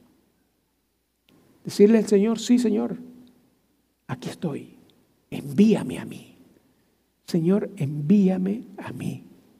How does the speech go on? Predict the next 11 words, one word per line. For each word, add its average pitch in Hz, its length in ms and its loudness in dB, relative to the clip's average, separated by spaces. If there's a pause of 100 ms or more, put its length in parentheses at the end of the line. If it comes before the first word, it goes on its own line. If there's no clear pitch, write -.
(680)
Hermanos, 190 880 2 (1300)
Dios 170 380 4
te - 100 0
ha 123 100 -2
llamado. 113 600 -8 (1400)
Dios 180 240 -2
te 185 120 -2
ha 175 40 2
llamado 175 380 -2
a 131 60 -14
ti. - 340 -18